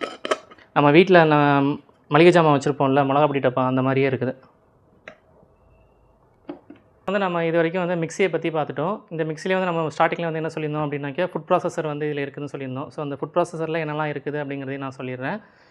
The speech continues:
இந்த மிக்ஸி கூடயே வந்து ஒண்ணு, ரெண்டு ஜார் வந்து ஃப்ரீயா கொடுத்துருந்தாங்க இல்லையா? ஒண்ணு வந்து ஸ்மார்ட் கிரைண்டர் and ஸ்டோரேஜ் ஜார். இது எல்லாத்தையுமே வந்து பார்த்தாச்சு. இப்போ இந்த ஃபுட் ப்ராசஸர்ல என்னெல்லாம்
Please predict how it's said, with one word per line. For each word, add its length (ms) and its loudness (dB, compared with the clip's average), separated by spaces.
இந்த 140 0
மிக்ஸி 320 -2
கூடயே 220 4
வந்து 380 0
ஒண்ணு, 480 -2
ரெண்டு 200 -2
ஜார் 240 4
வந்து 360 -2
ஃப்ரீயா 220 -4
கொடுத்துருந்தாங்க 440 -6
இல்லையா? 320 -4
ஒண்ணு 120 -4
வந்து 260 -4
ஸ்மார்ட் 260 -4
கிரைண்டர் 320 -6
and 160 -8
ஸ்டோரேஜ் 640 -4
ஜார். 380 -8
இது 180 -2
எல்லாத்தையுமே 500 -2
வந்து 20 -
பார்த்தாச்சு. 680 -6
இப்போ 260 -2
இந்த 180 0
ஃபுட் 140 -4
ப்ராசஸர்ல 480 2
என்னெல்லாம் 260 -2